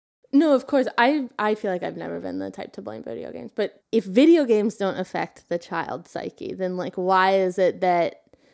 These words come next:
the event itself influences? Like, what is the distinction there? Is the human brain actually able to distinguish between reality and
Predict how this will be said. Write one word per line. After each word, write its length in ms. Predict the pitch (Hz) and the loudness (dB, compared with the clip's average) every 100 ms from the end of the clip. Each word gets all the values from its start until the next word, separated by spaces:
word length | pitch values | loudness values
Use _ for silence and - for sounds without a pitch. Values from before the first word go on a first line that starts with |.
| _ | _
the 180 | 202 190 | 0 2
event 320 | 170 180 120 | 2 -2 -4
itself 840 | 87 - - 175 101 - - - _ _ _ - | -8 -10 -2 0 0 -6 -18 -20 _ _ _ -14
influences? 1040 | 90 - - - 220 - - 247 - - _ - | -12 -12 -14 -14 -14 -14 -14 -14 -16 -20 _ -8
Like, 220 | 185 196 | -8 -4
what 180 | 190 190 | -2 0
is 140 | 185 | -2
the 100 | 185 | -2
distinction 460 | 185 - 214 - 185 | -2 -4 -4 -4 -4
there? 140 | 165 | 2
Is 240 | 202 196 | 2 2
the 80 | 196 | 0
human 340 | 196 214 196 185 | -2 0 0 0
brain 240 | 180 180 | -2 -2
actually 460 | 175 190 - 240 226 | -2 -4 -4 -4 -2
able 260 | 240 240 | 0 -2
to 120 | 233 226 | -4 -4
distinguish 580 | 233 233 226 220 226 | -4 -4 -4 -4 -6
between 640 | - 208 208 196 185 185 - _ _ - | -8 -8 -6 -6 -6 -6 -10 _ _ -6
reality 720 | 185 170 151 165 165 165 160 | -2 0 -2 -4 -4 -4 -6
and 580 | - 170 160 165 156 | -8 -10 -10 -10 -10